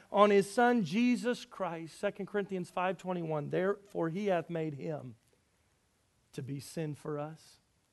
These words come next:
who knew no sin, that we might be made the righteousness of God in him."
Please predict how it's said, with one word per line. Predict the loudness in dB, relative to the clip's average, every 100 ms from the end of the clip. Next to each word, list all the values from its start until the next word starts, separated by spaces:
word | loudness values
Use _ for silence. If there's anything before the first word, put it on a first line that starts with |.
| _ _ _ _ _ _ -4
who | -2 0
knew | 0 0
no | 2 0 -2
sin, | -6 -12 -10 -12 -18 _ _ _ _ _ _ _ _ -6
that | -4 -2
we | 4 8 8 4 -6 -20 _ _ _ _
might | 2 2
be | 2
made | 2 2 0
the | -2
righteousness | 2 2 0 -6 -12 -12 -14 -16 -20 _ -12
of | -10 -6
God | -4 -4 -6 -18 -20 _ _ _ _ _ _ _ _ _ _ _ _ _ -18
in | -18 -18
him." | -20 -20